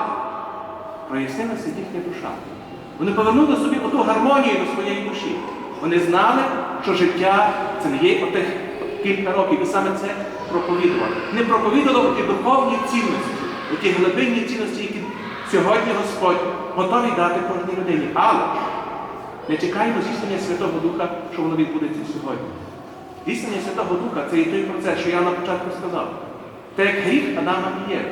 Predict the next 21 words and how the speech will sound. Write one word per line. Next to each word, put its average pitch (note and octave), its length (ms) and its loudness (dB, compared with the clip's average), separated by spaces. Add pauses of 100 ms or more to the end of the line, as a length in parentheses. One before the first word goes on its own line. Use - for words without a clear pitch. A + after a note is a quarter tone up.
(220)
Вони A#3 160 4
перше B3 360 4
вигнали A3+ 540 4
Бога - 200 2
з - 140 -4
своєї D3 360 2
душі, D4 140 2 (240)
а F#3 60 4
потім B3 300 2
почали G3 460 0 (240)
спілкуватися E3 760 0 (540)
з D3 40 -6
дияволом. - 420 -2 (240)
Бо F3+ 60 0
тоді, G#3+ 240 4
коли A#3+ 180 6
вони A3+ 120 6
вже G#3 120 2
спілкувалися G3+ 580 2 (120)
з - 40 -2
дияволом, G3+ 360 2